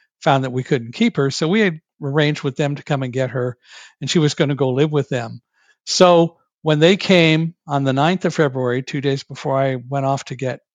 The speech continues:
my next dog, they came up, they put their leash on Africa, and as they were leaving, Africa just walked out the door without a backward glance. Thank you very much, Africa, for all your loyalty.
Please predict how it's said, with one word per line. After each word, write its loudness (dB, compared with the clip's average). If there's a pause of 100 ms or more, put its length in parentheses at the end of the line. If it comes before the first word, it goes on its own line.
(720)
my -2
next -4
dog, 0 (640)
they 4
came 4
up, 2 (840)
they 4
put 0
their 2
leash 0
on 2
Africa, -2
and -6
as -6
they 0
were -2
leaving, -2
Africa -2
just -8
walked 0
out 0
the -6
door 2
without 0
a -6
backward -8
glance. -10
Thank 0
you -8
very -4
much, -6
Africa, -10
for -14
all -6
your -8
loyalty. -8